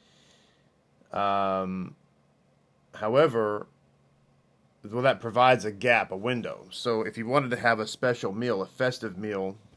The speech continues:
tonight, or this, this evening, I should say, before nightfall,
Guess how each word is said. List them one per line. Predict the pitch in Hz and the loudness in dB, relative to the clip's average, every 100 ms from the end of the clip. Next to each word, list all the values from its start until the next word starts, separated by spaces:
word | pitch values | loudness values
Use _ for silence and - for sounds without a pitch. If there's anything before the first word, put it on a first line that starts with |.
| _ - | _ -14
tonight, | 104 101 120 104 110 - - | -10 -4 -2 -2 -6 -12 -16
or | 101 | -12
this, | 104 - - | -10 -12 -14
this | 110 101 - | -12 -10 -6
evening, | 123 104 87 90 - - | -6 -6 -8 -12 -14 -16
I | |
should | 92 87 | -16 -14
say, | 92 92 | -8 -8
before | 87 90 - 113 98 | -10 -14 -6 -4 -4
nightfall, | 101 110 - 85 85 101 | -4 -6 -6 -8 -8 -12